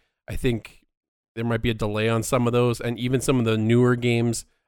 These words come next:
I think you're limited to ten hours or eight hours or something like that to play.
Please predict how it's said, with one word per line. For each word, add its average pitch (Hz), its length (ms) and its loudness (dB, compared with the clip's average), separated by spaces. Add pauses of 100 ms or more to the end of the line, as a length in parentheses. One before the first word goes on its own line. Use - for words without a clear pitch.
I 110 40 -10
think 123 180 -4
you're 110 120 -4
limited 110 560 -2
to 101 320 -2
ten 113 300 -4
hours 113 480 0
or 101 140 -2
eight 113 220 -2
hours 113 420 0
or 117 60 -4
something 117 320 -6
like 117 180 -4
that 113 240 -6
to 117 80 -12
play. 117 560 -8